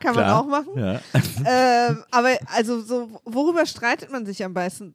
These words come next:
Speaker 1: meisten? Zum Beispiel darüber, wie man sich streitet. Also man könnte zum Beispiel sowas hinschreiben wie, ähm, Sachen, die du beim Streiten mit mir wissen solltest oder so.
Speaker 2: Ja, aber es, ich
Speaker 1: Ah, ja.
Speaker 2: finde, also ich finde
Speaker 1: Mhm.
Speaker 2: zum Beispiel dieses, wie möchte ich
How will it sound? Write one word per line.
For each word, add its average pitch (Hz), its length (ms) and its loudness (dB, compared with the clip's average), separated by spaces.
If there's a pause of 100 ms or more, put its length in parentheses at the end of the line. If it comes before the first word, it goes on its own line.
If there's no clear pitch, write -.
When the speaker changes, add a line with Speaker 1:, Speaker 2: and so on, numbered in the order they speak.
Speaker 1:
meisten? 196 460 -6
Zum 208 180 -10
Beispiel 233 320 -4
darüber, 233 400 -4
wie 247 100 -2
man 285 200 0
sich 233 180 -4
streitet. 196 500 -6
Also 190 200 -6
man 214 140 -4
könnte 269 280 -2
zum 247 180 -10
Beispiel 226 320 -4
sowas 214 300 -6
hinschreiben 208 580 -4
wie, 208 320 -6 (560)
ähm, 202 760 -2 (260)
Sachen, 254 380 0
die 240 100 0
du 240 100 2
beim 220 220 2
Streiten 240 540 -2
mit 233 160 -4
mir 220 400 -4
wissen 226 260 -4
solltest 175 480 -6
oder 165 180 -10
so. 165 200 -10 (420)
Speaker 2:
Ja, 156 260 0
aber 151 140 -4
es, 143 160 -8 (220)
ich 135 80 -8
Speaker 1:
Ah, 226 40 -2
ja. 220 40 -2
Speaker 2:
finde, 170 340 -4
also 127 140 -4
ich 120 60 -10
finde 170 140 0
Speaker 1:
Mhm. - 40 -8
Speaker 2:
zum 160 100 -2
Beispiel 147 220 -4
dieses, 131 460 -6 (500)
wie 131 200 2
möchte 135 400 -2
ich 117 320 -6